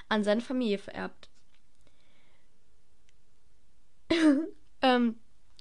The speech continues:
das Gebäude bekam Eileen, die Kleidung Franziskus, da es keine anderen männlichen Nachfahren von Rufus gab, und das Geld wurde an Estella weitergegeben.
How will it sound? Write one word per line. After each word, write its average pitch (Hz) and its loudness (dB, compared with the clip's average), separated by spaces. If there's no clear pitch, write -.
das - 0
Gebäude 240 6
bekam 233 4
Eileen, 220 2
die - -10
Kleidung 254 6
Franziskus, 240 -4
da 196 -2
es 196 -4
keine 196 0
anderen 190 0
männlichen 185 -2
Nachfahren 202 0
von 214 -2
Rufus 247 -4
gab, 262 2
und 254 4
das 240 -2
Geld 220 4
wurde 214 2
an 202 2
Estella 208 2
weitergegeben. 185 -4